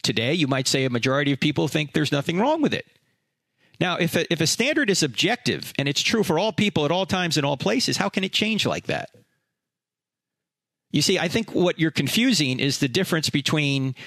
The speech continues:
what we might say is morality, which doesn't change, and sociology, which does change. Morality deals with what, how people ought to behave. Sociology deals with how people do behave.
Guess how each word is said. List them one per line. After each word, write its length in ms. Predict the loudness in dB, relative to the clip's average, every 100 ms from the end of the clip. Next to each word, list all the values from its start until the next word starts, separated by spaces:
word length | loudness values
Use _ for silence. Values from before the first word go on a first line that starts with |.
| -20 -4
what 180 | -2 2
we 100 | 2
might 240 | 2 0
say 460 | 0 0 2 0 0
is 360 | 0 2 0 0
morality, 1000 | -2 0 0 0 0 0 0 -2 -2 -6 _ _ _ _ _ _
which 300 | -4 -2 -2
doesn't 320 | -2 0 -2
change, 600 | -2 -2 -4 -6 -4 -6 -8 _ _ -4
and 220 | -2 0
sociology, 960 | 0 2 2 2 2 2 0 0 0
which 280 | 0 0 0
does 240 | 0 0 -2
change. 520 | -2 -4 -6 -6 -6 -12 -12 -2
Morality 720 | 0 2 0 2 2 2 0
deals 400 | 0 0 0 2
with 300 | 2 0 -2 -14 _ _ _ _ _ _ _ -2
what, 300 | 0 0 0
how 160 | -2 0
people 380 | 0 0 0 0
ought 280 | 0 0 0
to 80 | 0
behave. 600 | 0 0 -2 -2 -4 -4
Sociology 920 | -2 2 2 2 0 0 0 0 0
deals 360 | 0 0 0 2
with 160 | 0
how 200 | 0 -2
people 360 | 0 -2 0 -2
do 260 | 0 0 2
behave. 680 | 0 -2 -4 -6 -10 -12